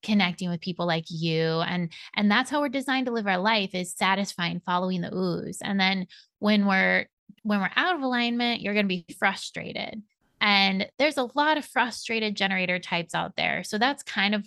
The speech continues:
who, like, my marketing, I speak to a lot of, "Are you satisfied? Are you frustrated?" You'll hear me say those words all the time on my social media because that is who I'm gearing towards. I want to help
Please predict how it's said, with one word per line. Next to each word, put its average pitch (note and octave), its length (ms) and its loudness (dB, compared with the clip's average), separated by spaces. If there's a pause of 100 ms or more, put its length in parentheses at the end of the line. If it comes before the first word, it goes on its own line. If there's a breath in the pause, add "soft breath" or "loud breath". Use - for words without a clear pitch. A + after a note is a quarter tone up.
who, G3+ 300 0
like, F3+ 260 0
my F#3 140 0
marketing, F3+ 480 0
I F3 80 2
speak F#3 360 -8
to G3+ 140 -4
a F#3 40 0
lot F3+ 180 2
of, F3 140 -2
"Are F#3+ 100 -2
you G3+ 140 -2
satisfied? A3+ 840 0
Are F3 100 -2
you G3 140 -2
frustrated?" G#3 640 -2
You'll A3 200 2
hear A3+ 240 0
me G#3 180 0
say F#3 180 -2
those F3 240 0
words E3+ 380 -2
all E3 280 -2
the E3 120 -6
time E3 400 -2
on F3 100 -6
my E3 120 -4
social E3 340 -8
media F#3 520 0 (420 loud breath)
because F#3+ 540 2 (320 soft breath)
that G#3 260 4
is G#3 240 0
who G3 220 2
I'm F3 260 0
gearing E3 360 -2
towards. D#3+ 380 -6 (100)
I G3+ 240 4
want F#3 560 -2
to F3+ 80 -10
help F3 520 0